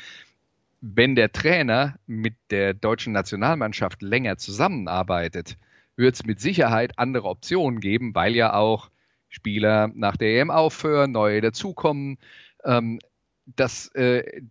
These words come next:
das, das wird von alleine passieren. Ähm, aber, äh, die, die Idee, die er jetzt hat, ist ja,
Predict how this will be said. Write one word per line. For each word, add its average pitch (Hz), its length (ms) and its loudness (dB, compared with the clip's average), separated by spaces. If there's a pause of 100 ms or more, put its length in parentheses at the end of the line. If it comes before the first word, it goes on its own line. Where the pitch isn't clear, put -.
das, 143 260 -4 (200)
das 156 220 0
wird 170 180 -4
von - 140 -4
alleine 131 360 2
passieren. 131 640 -4 (540)
Ähm, 110 340 0
aber, 113 520 2
äh, 113 280 0
die, 104 500 -8 (120)
die - 180 -14
Idee, 156 500 0 (140)
die 123 140 2
er 104 100 4
jetzt 101 280 0
hat, 185 220 0
ist 143 220 -4
ja, 127 300 4